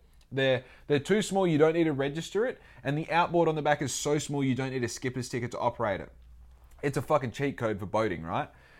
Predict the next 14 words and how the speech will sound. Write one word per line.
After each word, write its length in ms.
So, 300
a 60
week 280
later, 300
we're 160
living, 340
we're 140
living 220
up 120
in 100
Mandurah 460
in 140
our 100
caravan. 580